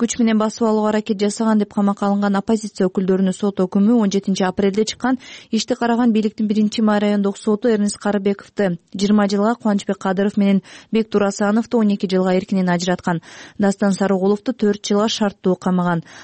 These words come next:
Алардын жакындары менен адвокаттары сот катаал өкүм чыгарганын белгилешип, анын үстүнөн жогорку инстанцияга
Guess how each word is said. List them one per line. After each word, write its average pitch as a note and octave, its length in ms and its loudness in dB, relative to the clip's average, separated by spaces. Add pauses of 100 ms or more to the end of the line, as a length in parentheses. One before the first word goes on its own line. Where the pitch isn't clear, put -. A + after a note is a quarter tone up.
Алардын G#3+ 360 2
жакындары G#3 440 0
менен G3 260 0
адвокаттары G3+ 640 -2
сот G#3 340 -2
катаал G#3 480 0
өкүм G#3 200 -2
чыгарганын F#3+ 600 0
белгилешип, G#3+ 640 0
анын F#3 260 0
үстүнөн A3 300 0
жогорку F#3 300 0
инстанцияга F3+ 640 -2